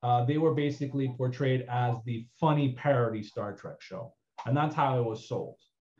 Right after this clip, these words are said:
And, you know, there was a lot of comedy in it, a lot of, uh, hu-, not, a lot of similar humor.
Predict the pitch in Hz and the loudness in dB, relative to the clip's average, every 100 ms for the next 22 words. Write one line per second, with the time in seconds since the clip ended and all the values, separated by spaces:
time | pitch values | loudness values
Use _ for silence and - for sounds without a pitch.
0 | _ _ 180 254 254 262 254 196 156 143 | _ _ 2 2 4 2 2 0 6 6
1 | 170 - 175 170 175 175 175 175 147 139 | 6 4 2 2 0 0 0 -2 2 4
2 | 151 165 160 156 151 151 143 147 151 143 | 4 2 2 2 2 4 4 2 -2 -2
3 | 135 139 135 139 147 156 151 151 147 151 | -2 -2 0 2 2 0 -4 -2 -2 0
4 | 131 123 180 | 0 0 -2